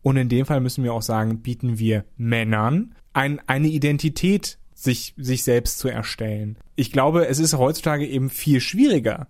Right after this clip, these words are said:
eine eigene Identität zu entwickeln.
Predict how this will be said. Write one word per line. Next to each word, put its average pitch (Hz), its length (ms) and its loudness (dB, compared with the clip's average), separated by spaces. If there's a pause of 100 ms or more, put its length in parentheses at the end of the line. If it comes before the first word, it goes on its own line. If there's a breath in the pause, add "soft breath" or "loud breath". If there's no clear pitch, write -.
(140)
eine 123 240 0
eigene 123 280 0
Identität 117 680 -4
zu 117 140 -6
entwickeln. 110 640 0